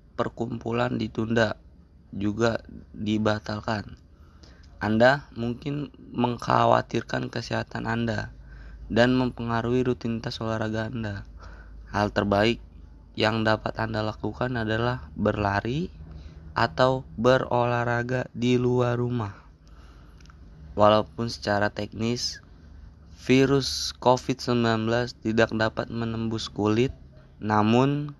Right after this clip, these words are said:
covid sembilan belas dapat menular melalui selaput lendir seperti mata, hidung, ataupun mulut. Oleh karena itu, memakai sarung tangan dapat mencegah Anda menyentuh titik-titik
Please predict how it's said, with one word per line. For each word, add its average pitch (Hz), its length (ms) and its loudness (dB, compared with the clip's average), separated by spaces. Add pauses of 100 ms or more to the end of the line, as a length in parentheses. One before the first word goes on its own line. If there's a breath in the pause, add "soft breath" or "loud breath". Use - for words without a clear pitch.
(100)
covid 110 360 0
sembilan 113 320 -2
belas 127 160 0
dapat 113 400 0
menular 120 480 -2
melalui 113 320 0
selaput 110 480 -6
lendir 117 560 2 (320 loud breath)
seperti - 480 -4
mata, 98 560 2 (720 soft breath)
hidung, 123 420 0 (200)
ataupun 127 520 -2
mulut. 117 300 -2 (1600 loud breath)
Oleh 127 320 6
karena 127 380 -2
itu, 123 420 -2 (680 soft breath)
memakai 127 400 2
sarung 127 480 -2
tangan 131 400 0
dapat 123 320 2
mencegah 117 500 4
Anda 127 220 0
menyentuh 123 480 -4
titik-titik - 720 -8